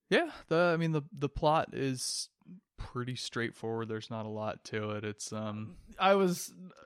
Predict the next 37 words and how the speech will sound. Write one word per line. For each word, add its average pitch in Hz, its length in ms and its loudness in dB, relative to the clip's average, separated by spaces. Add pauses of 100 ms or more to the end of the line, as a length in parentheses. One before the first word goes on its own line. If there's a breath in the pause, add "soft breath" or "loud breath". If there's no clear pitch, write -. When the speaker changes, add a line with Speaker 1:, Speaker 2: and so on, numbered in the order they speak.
(200)
Speaker 2:
going 196 320 8
into 170 340 2
it, 151 60 4
I 143 120 6
was 143 120 0
like, 143 100 -2
"Man, 190 300 4
there's 196 120 2
probably 233 220 4
gonna 196 100 0
be 175 120 6
some, 170 160 -2
like, 131 160 -8
really 180 240 0
gnarly 147 420 0
twists 160 460 -4
and 143 100 -10
stuff." 139 240 -2
So 170 120 0
I 160 60 4
was, 160 80 0
like, 160 120 -4
keeping 185 260 -4
an 160 80 -2
eye 151 200 2
out 151 140 2
for - 60 -10
tiny 156 260 -4
little 151 200 -6
foreshadowings 147 760 -2
and 151 80 -8
stuff, 165 200 4
and 156 80 0
I - 20 2
was 147 60 0
Speaker 1:
Mm-hmm. 147 60 -2
Speaker 2:
like, 135 120 -6